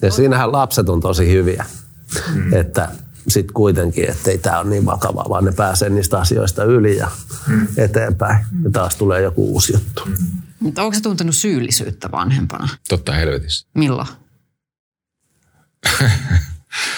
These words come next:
Speaker 3: Tota, no,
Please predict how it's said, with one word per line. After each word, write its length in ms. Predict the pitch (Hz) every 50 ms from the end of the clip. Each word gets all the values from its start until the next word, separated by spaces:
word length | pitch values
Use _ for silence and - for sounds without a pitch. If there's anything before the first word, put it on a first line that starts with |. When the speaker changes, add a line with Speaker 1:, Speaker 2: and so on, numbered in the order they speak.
| - - - - _ -
Speaker 3:
Tota, 420 | 101 92 85 - 98 90 87 85 82 80 78 - - - - _ _ _ _ _ _ _ _ _ _ _ _ _ _ _ _ _ - - - - - - - - - - _ _ _ _ _ _ _ - 240 - -
no, 580 | - 123 117 113 107 104 104 104 101 98 92